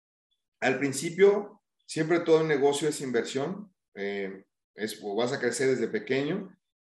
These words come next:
eh, no necesitas tener mejor, el, el mejor portal de ventas, así increíble. O sea, arriésgate un poco, tampoco derroches el dinero, ¿no? Al comienzo,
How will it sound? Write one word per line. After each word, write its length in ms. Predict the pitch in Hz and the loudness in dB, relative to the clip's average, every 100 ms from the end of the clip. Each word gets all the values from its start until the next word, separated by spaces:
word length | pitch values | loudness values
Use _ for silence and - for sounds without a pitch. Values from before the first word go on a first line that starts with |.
| _ | _
eh, 300 | - 117 117 123 | -6 -4 -4 -2
no 180 | 131 160 | 2 2
necesitas 360 | 170 156 160 | 2 0 -2
tener 280 | 143 131 143 | -2 0 0
mejor, 420 | 143 - 135 139 | 0 -2 0 2
el, 140 | 135 - | 0 -4
el 100 | 117 | -6
mejor 300 | 117 143 135 | -4 -6 -4
portal 320 | 117 113 123 | -6 -4 -2
de 100 | 123 | 0
ventas, 320 | 113 120 117 | -2 -2 -6
así 180 | 104 - | -8 -10
increíble. 320 | 120 120 117 | -8 -4 -4
O 20 | 107 | -2
sea, 160 | 113 | 0
arriésgate 380 | 117 151 165 160 | 0 0 -2 -4
un 140 | 156 | -6
poco, 480 | 135 123 143 185 - _ _ | -2 -2 -2 -4 -6 _ _
tampoco 420 | - 101 143 147 107 | -8 -2 0 0 -2
derroches 380 | 101 117 - | -2 -4 -4
el 60 | 90 | -10
dinero, 520 | 95 101 113 131 - _ _ | -8 -2 -2 -2 -8 _ _
¿no? 300 | 110 156 - | -8 -8 -8
Al 160 | 101 104 | -8 -6
comienzo, 720 | 107 110 120 113 135 196 - | -4 -2 -2 -2 -4 -4 -12